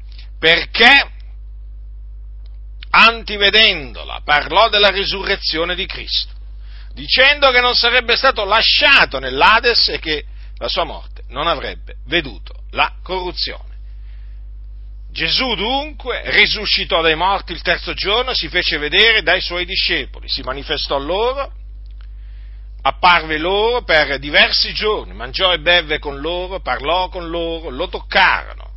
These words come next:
Essi videro che Gesù di Nazaret era veramente risuscitato, e dunque vi annunziamo in Gesù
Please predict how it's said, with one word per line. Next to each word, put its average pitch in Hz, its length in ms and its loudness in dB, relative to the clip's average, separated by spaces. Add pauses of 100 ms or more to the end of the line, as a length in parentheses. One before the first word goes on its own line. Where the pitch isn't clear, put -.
(520)
Essi 240 580 2
videro 160 920 -2
che 190 440 2 (180)
Gesù 151 560 -4 (380)
di 90 140 -14
Nazaret 151 920 -2 (380)
era 226 440 6
veramente 233 680 4 (100)
risuscitato, 240 880 2
e 202 40 -12
dunque 170 380 -6
vi 160 100 2
annunziamo 160 680 -2 (460)
in 208 180 -2
Gesù 175 420 -2